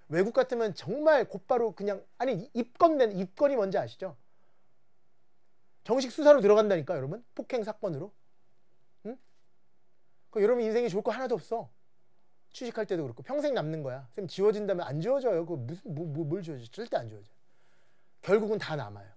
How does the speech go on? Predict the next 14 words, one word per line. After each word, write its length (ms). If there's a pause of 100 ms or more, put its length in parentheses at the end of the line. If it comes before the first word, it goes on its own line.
(720)
그걸 260
어느 260
선까지 420
볼 220
수 140
있느냐의 380
문제지 520 (400)
평생 520
안 140
지워집니다. 400 (580)
그거 140
다 140
남는다. 400 (1400)
어? 120